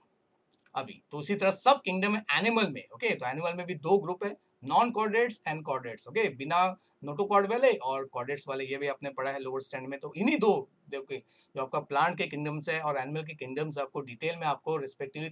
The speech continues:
third and fourth chapter में detail में पढ़ना है, ओके? ओके students, चलिए ये हो गया आपका <clears throat> the taxon। तो taxon simply means हर category, कोई भी कैटेगरी लो, उसमें जितने भी ग्रुप्स define है,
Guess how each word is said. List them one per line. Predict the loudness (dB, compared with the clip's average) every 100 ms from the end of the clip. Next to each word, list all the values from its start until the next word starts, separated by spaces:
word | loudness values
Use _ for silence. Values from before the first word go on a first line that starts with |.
| -6
third | -2 0
and | 0 -2
fourth | -6 -6
chapter | -8 -6
में | -4 -4
detail | -6 -10 -8
में | -8 -10
पढ़ना | -12 -14
है, | -14
ओके? | -6 -6
ओके | -6 _ _ _ _ _ _ -10
students, | -4 -2 -2 -4 -10 _ _
चलिए | -18 -18 _ _
ये | -12
हो | -10
गया | -8
आपका | -10 -2 -2 -2 _ _ _ -14
<clears throat> | -14 -14 _ _ _ _ -14
the | -12 -10
taxon। | -8 0 2 0 -6
तो | -10
taxon | -8 -6 -6 -6
simply | -6 -2 0
means | 2 0 -4 -4 6
हर | 6 6
category, | 6 4 4 -2 -2 -4
कोई | -2 0
भी | 0
कैटेगरी | 0 -2 -6 0
लो, | 2 2 _ _ -14
उसमें | -6 -6
जितने | -6 -8 -4
भी | -4
ग्रुप्स | -4 -8 -8 -14
define | -6 0 2 2
है, | 0